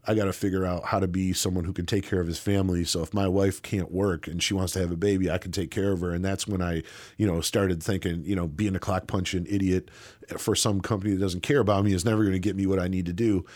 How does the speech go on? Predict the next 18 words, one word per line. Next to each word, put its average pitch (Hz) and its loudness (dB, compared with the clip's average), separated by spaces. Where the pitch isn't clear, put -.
And 98 0
I 90 2
got 104 2
into 98 0
the 92 0
auto 98 2
parts 98 0
business, 98 2
and 95 -2
I 85 -2
got 87 -2
my 95 2
first 95 0
sales 110 4
job, 98 2
and 95 -2
then 90 0
I 85 -2